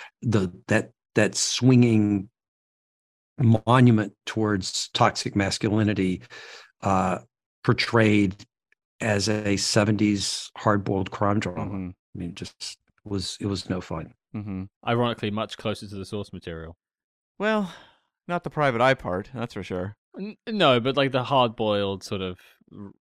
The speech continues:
Speaker 3: cold reality of it all.
Speaker 2: The more cynical aspects, perhaps, yeah.
Speaker 3: Yeah.
Speaker 2: Yeah.
Speaker 3: Not that I've seen it. And I, I do wanna maybe,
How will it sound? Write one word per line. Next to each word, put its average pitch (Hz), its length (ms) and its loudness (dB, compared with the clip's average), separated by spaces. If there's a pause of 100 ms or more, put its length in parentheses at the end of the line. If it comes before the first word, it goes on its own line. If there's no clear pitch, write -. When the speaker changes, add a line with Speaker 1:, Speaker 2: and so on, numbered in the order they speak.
(120)
Speaker 3:
cold 104 460 -6
reality 98 760 -2
of 85 80 -14
it 87 160 -12
all. 82 300 -14 (100)
Speaker 2:
The 151 60 -6
more 131 500 0 (460)
cynical 113 720 0
aspects, 101 680 -2
perhaps, 98 560 -10
yeah. 87 200 -8
Speaker 3:
Yeah. 87 360 -8
Speaker 2:
Yeah. 95 240 -8 (320)
Speaker 3:
Not 190 100 0
that 113 140 0
I've 98 140 -2
seen 107 260 -4
it. 92 120 -10 (300)
And 190 100 2
I, - 200 0 (100)
I 190 80 2
do 247 160 -2
wanna 233 220 0
maybe, 165 360 0